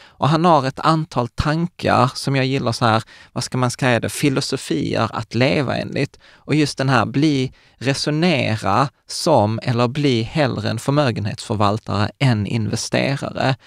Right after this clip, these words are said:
Och vilka fördelar och lite andra perspektiv det ger när man tar hand om sina egna pengar.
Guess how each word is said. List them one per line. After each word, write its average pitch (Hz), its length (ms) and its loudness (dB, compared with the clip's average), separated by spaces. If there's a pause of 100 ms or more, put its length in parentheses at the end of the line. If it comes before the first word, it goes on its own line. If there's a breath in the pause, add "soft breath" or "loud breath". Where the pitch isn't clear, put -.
(100)
Och - 260 -2
vilka 123 260 2
fördelar 131 720 2
och 113 120 0
lite 113 320 -4
andra 120 360 0
perspektiv 113 720 -2
det 117 100 0
ger 113 300 0
när 101 140 -2
man 101 140 -2
tar 107 140 -6
hand 104 280 -2
om 104 60 -4
sina 104 340 -4
egna - 240 -6
pengar. 143 360 -2